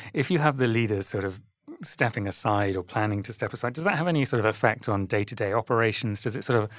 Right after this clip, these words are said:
hamstring the company for sort of three to six months because they're sort of waiting to take decisions until a new person is on board? Um, do you think that'll be a problem for,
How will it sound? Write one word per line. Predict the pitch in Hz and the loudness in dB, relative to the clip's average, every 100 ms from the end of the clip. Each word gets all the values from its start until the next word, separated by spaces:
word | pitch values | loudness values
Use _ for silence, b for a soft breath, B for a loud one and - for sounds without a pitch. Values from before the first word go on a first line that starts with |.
| B B | B B
hamstring | B 180 - 156 143 - 127 117 | B -4 -2 -2 -2 0 2 2
the | |
company | 117 131 110 110 107 | 4 4 4 0 -2
for | 120 | -2
sort | 117 107 | -2 -2
of | - B B | -4 B B
three | - - 123 | -6 2 4
to | 117 | 4
six | 113 - | -2 0
months | 117 104 | 0 -2
because | - - | -4 -4
they're | 110 | 0
sort | 107 110 | 0 0
of | 98 B B - | -2 B B -4
waiting | 110 123 117 117 | 4 4 4 0
to | 120 | 0
take | - 110 | 0 0
decisions | - - 120 110 104 | 0 2 2 0 -2
until | 117 120 107 | -2 0 2
a | |
new | 110 117 | 2 2
person | - 110 - 113 | 4 0 2 -2
is | 107 | 0
on | 104 101 | -2 -4
board? | - 127 113 113 104 B B B - | -2 0 2 2 -2 B B B -4
Um, | 120 107 107 - B B - - | 0 2 0 -6 B B -16 -8
do | - | -4
you | |
think | 151 185 | -2 0
that'll | - 147 | 0 2
be | 147 | 2
a | 135 | 2
problem | - - 151 143 160 156 156 | -4 -6 -2 0 0 0 -4
for, | - - 160 - | -4 -4 -4 -6